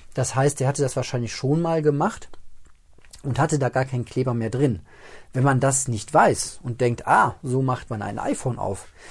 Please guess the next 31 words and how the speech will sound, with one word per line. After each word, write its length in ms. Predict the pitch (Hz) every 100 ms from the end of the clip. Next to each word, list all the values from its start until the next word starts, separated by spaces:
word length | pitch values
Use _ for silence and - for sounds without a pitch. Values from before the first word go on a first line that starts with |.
| - -
dann 220 | 113 117
kann 200 | 127 131
das 280 | 139 131 -
echt 320 | 135 160 -
ganz 240 | 135 143
übel 280 | - 143 131 135
enden. 400 | 156 156 117 135
Und 260 | - 123
deswegen 560 | 117 - 123 117 120 120
sollte 260 | 123 151 156
man 120 | 143
sich 180 | 131 -
halt, 400 | 127 123 135 127
denke 220 | 123 120
ich, 80 | -
viele 300 | 170 175 156
solcher 420 | - 160 147 139
Videos 300 | 147 143 -
angucken. 560 | 139 143 - 139 135
Und, 340 | - 117 110 -
ähm, 160 | 110
ich 140 | 107 117
werde 160 | 127
noch 100 | 131
ein 60 | 113
paar 180 | 110 113
gucken, 300 | - 143 139
bevor 300 | 123 - 120
ich 120 | 123
dann 160 | 120 117
wirklich 340 | 127 127 -